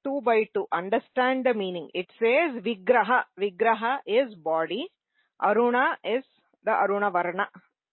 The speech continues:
not exactly red, but that reddish color. Sindura is a red lead. It is a mineral which is of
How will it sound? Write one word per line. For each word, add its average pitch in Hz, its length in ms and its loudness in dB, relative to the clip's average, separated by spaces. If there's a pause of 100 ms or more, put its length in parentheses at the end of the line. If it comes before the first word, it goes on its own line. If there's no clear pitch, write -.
(260)
not 190 260 -6
exactly 180 540 -4
red, 196 380 -2
but - 0 -
that 180 240 -6
reddish 165 560 -6 (140)
color. 185 260 0 (1040)
Sindura 277 680 4 (160)
is 247 240 2 (340)
a 233 120 2
red 208 380 -2
lead. 185 380 0 (180)
It 180 140 -8
is 190 180 -2
a 285 160 0 (400)
mineral 226 480 2 (300)
which 190 200 -4
is 240 140 2 (120)
of 185 140 -2